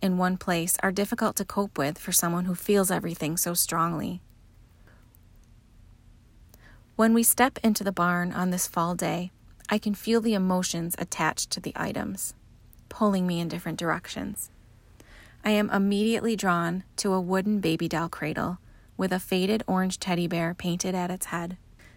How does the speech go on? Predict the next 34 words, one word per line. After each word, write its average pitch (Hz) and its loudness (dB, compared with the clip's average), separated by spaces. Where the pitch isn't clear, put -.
The 214 -2
bear 208 6
is 226 2
wearing 190 4
blue 180 2
overalls 180 0
and 190 2
is 190 0
holding 196 0
a 180 2
rake. - -4
At 208 2
the 208 2
foot 233 6
of 269 4
the 175 0
cradle 160 0
are 180 0
two 220 4
yellow 202 6
teddy 160 -2
bears 160 -2
in 175 0
overalls 165 -2
embracing 180 0
and 185 0
standing 185 0
near 165 0
a 170 -2
bush. - -6
"This 220 0
would 254 -2
be 254 0
so 208 2